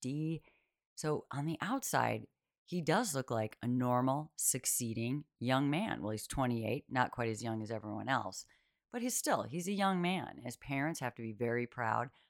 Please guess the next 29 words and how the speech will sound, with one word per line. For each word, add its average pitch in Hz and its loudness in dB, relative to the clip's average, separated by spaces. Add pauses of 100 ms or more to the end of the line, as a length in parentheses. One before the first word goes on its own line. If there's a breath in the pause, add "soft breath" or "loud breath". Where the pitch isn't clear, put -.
I'm 117 -2
sure 156 -2
that 123 0 (160)
this 139 -2
hit - -8
them 151 0
out 117 2
of 107 -4
the 104 -4
blue 131 -2
like 117 -2
a 95 -6
ton 131 -2
of 131 0
bricks. - -6 (640)
And 139 0
now, 135 2 (460 soft breath)
I - -12
can't 170 -2
imagine 151 2
how 143 4
they 131 2
feel. 151 4
We've 165 0
got 113 2
internet 131 2
sleuths 110 -2
looking 123 -2
into 107 0